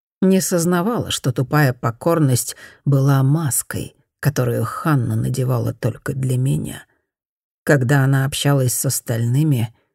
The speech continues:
ее предательские глаза сверкали огнем, соблазняли —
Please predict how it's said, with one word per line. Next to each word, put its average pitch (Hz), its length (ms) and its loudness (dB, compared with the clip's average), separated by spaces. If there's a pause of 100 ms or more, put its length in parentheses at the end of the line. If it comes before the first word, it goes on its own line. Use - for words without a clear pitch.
(180)
ее 156 280 4
предательские 156 760 0
глаза 147 400 2
сверкали 156 680 -2
огнем, 143 640 2 (220)
соблазняли — 139 1080 2